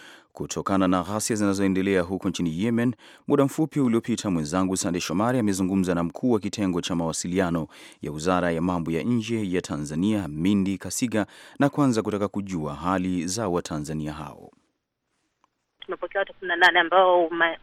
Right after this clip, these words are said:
Speaker 2: wengi wao kutoka kwenye familia moja, wakiwemo wanawake na watoto wadogo.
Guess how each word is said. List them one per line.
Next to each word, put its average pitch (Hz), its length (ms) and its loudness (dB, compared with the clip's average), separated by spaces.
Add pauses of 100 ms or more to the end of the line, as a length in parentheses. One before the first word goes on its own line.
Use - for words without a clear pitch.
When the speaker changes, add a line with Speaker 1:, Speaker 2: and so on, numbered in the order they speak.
(140)
Speaker 2:
wengi 175 260 0
wao 202 180 12
kutoka 202 220 4
kwenye 170 180 -2
familia 165 400 4
moja, 165 440 2 (240)
wakiwemo 180 440 2
wanawake 175 520 0
na 156 120 2
watoto 156 540 2
wadogo. 156 640 4